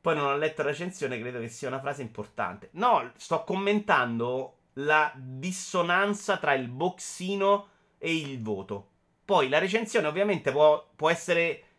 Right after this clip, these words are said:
che spiega meglio la cosa, perché vai a leggere quali sono le intuizioni azzeccate, che secondo me non vuol dire niente se dici in un boxino "intuizioni azzeccate". Che cos'è un'intuizione in un videogioco? Quindi, boh.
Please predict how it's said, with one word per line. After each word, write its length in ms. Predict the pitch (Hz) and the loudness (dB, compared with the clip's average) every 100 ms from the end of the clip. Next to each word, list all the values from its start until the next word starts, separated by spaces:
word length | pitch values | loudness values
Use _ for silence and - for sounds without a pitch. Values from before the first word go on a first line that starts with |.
| _ | _
che 140 | - 151 | -8 -8
spiega 440 | - 185 185 180 | 0 2 6 6
meglio 400 | 185 214 214 202 | 4 2 4 4
la 120 | 175 | 6
cosa, 400 | - 185 208 196 | 8 10 10 8
perché 580 | 156 135 175 165 120 104 _ _ | 2 0 0 2 2 -2 _ _
vai 240 | - 143 160 | 4 6 6
a 40 | |
leggere 600 | 180 185 170 139 127 135 | 6 6 4 2 2 2
quali 240 | 135 147 151 | 2 2 0
sono 380 | 180 165 131 | 2 2 2
le 100 | 123 | 0
intuizioni 640 | 139 143 156 147 - 196 160 | -2 -4 -8 -10 -2 0 0
azzeccate, 1000 | 135 113 147 - 139 127 123 135 135 - _ _ | -2 -4 -8 -2 0 0 0 -2 -4 -10 _ _
che 140 | 127 | -10
secondo 300 | - 135 139 | -4 -2 0
me 80 | 156 | 0
non 160 | 147 131 | -2 -2
vuol 160 | 131 | -2
dire 180 | 123 135 | -2 -2
niente 400 | 131 127 107 113 | 0 0 -2 -6
se 180 | 113 117 | -8 -8
dici 220 | 113 113 | -8 -6
in 60 | 113 | -4
un 100 | 113 | -4
boxino 360 | 113 - 123 | -4 -6 -6
"intuizioni 680 | 120 120 127 117 - 135 117 | -6 -6 -8 -10 -6 -4 -2
azzeccate". 560 | 110 104 107 104 92 104 | -4 -8 -6 -6 -4 -8
Che 120 | 113 | -8
cos'è 260 | 117 107 101 | -8 -6 -6
un'intuizione 640 | 104 104 110 107 110 101 | -8 -8 -12 -10 -8 -8
in 60 | 104 | -8
un 100 | 101 | -8
videogioco? 680 | 101 101 101 101 92 87 - _ _ _ _ _ _ | -8 -10 -8 -10 -12 -14 -20 _ _ _ _ _ _
Quindi, 300 | - 120 117 | -6 -4 -4
boh. 420 | 104 147 143 147 | 2 4 4 0